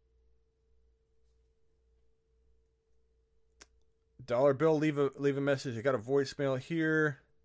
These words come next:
Oh, that was from, from Giggles. That was from Giggles, my, my alleged, uh,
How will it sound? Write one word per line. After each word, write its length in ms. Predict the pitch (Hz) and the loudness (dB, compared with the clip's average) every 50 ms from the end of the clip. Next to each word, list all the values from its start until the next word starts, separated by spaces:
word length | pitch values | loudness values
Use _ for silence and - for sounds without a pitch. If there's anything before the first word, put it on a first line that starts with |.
| _ _ _ _ _ _ _ _ _ _ _ _ _ _ _ - - | _ _ _ _ _ _ _ _ _ _ _ _ _ _ _ -8 -4
Oh, 60 | 110 | -2
that 140 | 107 107 104 | 2 2 2
was 120 | 110 107 | 2 0
from, 240 | - - 92 82 82 | 0 -2 -4 -4 -6
from 240 | - - 101 87 82 | -8 -8 -6 -6 -4
Giggles. 480 | 78 87 85 - 82 87 - - - - _ _ _ _ _ _ _ _ _ _ _ _ - | -4 -6 -4 -4 -6 -6 -6 -12 -16 -20 _ _ _ _ _ _ _ _ _ _ _ _ -18
That 100 | - - | -18 -16
was 80 | 156 - | -16 -14
from 180 | - - - | -16 -14 -14
Giggles, 320 | - 101 98 - - - - - | -14 -14 -12 -12 -12 -12 -12 -12
my, 180 | - 87 - - - _ - - _ _ _ _ _ - | -12 -12 -12 -12 -14 _ -20 -20 _ _ _ _ _ -6
my 180 | - 95 98 | -4 -2 -2
alleged, 640 | 80 76 98 95 95 95 92 85 85 - - - - | 0 -2 -2 -2 -2 -2 -4 -4 -8 -14 -14 -10 -6
uh, 340 | 85 90 85 82 82 78 | -4 -2 -2 -2 -4 -6